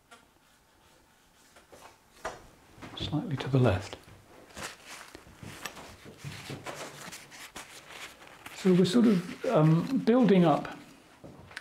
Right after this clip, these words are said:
snow on the hills. This is the, this is the simple way to do an impression of a, a landscape like this.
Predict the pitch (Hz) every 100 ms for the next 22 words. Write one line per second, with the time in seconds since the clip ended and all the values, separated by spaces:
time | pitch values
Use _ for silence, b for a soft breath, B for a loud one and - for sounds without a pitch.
0 | - - - - 180 151 135 127 120 101
1 | 95 143 - - - B B B B B
2 | B - - 190 185 147 175 180 190 147
3 | 143 - 147 139 135 117 110 107 - 123
4 | 117 107 107 - 131 - 120 117 113 110
5 | - 151 117 117 - - 160 - 120 98
6 | 107